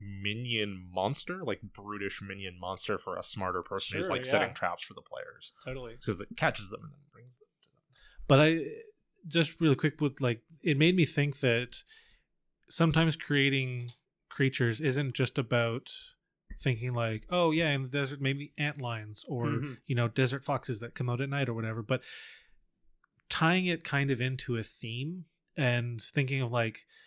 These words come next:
Speaker 3: okay, maybe ant lions and these trap worms or whatever they're called, I can't remember. And, like, like, to me,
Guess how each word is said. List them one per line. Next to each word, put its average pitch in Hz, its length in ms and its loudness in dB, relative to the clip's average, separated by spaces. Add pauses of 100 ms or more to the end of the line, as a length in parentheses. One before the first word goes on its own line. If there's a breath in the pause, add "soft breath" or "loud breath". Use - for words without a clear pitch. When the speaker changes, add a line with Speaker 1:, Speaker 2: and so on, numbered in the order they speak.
(260 soft breath)
Speaker 3:
okay, 127 180 4
maybe 131 380 2
ant 139 200 -2
lions 107 460 -10
and 110 220 -6
these 117 520 -4 (240)
trap - 420 0
worms 110 380 -6
or 110 40 -8
whatever 110 480 -6
they're 110 100 -6
called, 110 260 -8
I 110 60 -8
can't 113 200 -10
remember. 110 320 -6 (380 loud breath)
And, 131 160 4
like, 120 320 0 (480)
like, 127 280 0
to - 120 -2
me, 151 460 4